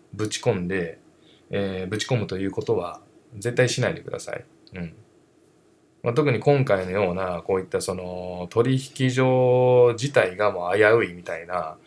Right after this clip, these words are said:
こういったね、問題に、あのね、直面し-、してしまってからではもう遅いですからね。うん。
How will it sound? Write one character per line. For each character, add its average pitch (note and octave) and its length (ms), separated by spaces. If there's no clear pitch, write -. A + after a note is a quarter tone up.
こ C3 120
う C3 40
い B2+ 80
っ - 40
た A#2+ 400
ね、 A#2+ 320
問 G2+ 260
題 G2+ 200
に、 G2 680
あ G2 100
の F2+ 640
ね、 G#2+ 220
直 A2 200
面 G#2 380
し-、 - 300
し - 120
て C3+ 80
し C3 160
ま C#3 100
っ C#3 80
て - 100
か G2 100
ら F2+ 80
で F2 80
は E2+ 80
も E2 180
う - 20
遅 G2+ 220
い - 80
で - 80
す - 80
か - 60
ら - 100
ね。 A#2+ 120
う F2+ 80
ん。 F2 120